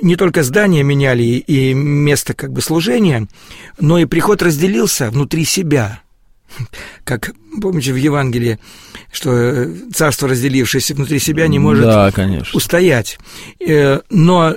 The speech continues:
Speaker 1: тот приход, разделившись, оказался как бы, а, под амофором митрополита Евлогия, одна часть,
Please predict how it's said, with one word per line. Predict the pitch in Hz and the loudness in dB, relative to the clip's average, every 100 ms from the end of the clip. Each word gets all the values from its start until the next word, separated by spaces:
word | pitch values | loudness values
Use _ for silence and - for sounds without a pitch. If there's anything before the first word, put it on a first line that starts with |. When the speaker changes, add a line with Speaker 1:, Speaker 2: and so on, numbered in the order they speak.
| 185 | -4
Speaker 1:
тот | - 196 | 0 0
приход, | - 190 247 208 | 0 0 0 0
разделившись, | 147 143 185 220 - 123 - - - - | -2 0 0 -2 -2 -4 -8 -12 -14 -8
оказался | 123 170 170 165 160 | -4 -2 -2 -2 -4
как | 170 156 | -4 -2
бы, | 147 127 - - - - 302 | -2 -4 -10 -20 -20 -16 -4
а, | 139 135 | 0 0
под | - - 151 | 0 0 0
амофором | - 156 156 160 156 139 120 - 226 | 2 0 0 0 2 2 -2 -6 -6
митрополита | 143 139 147 151 147 156 | -4 -2 -2 0 0 0
Евлогия, | 156 190 269 180 127 107 - _ | 0 0 0 0 0 -2 -8 _
одна | - 139 143 135 | -2 0 2 2
часть, | - - 95 - - | -2 -6 -10 -12 -18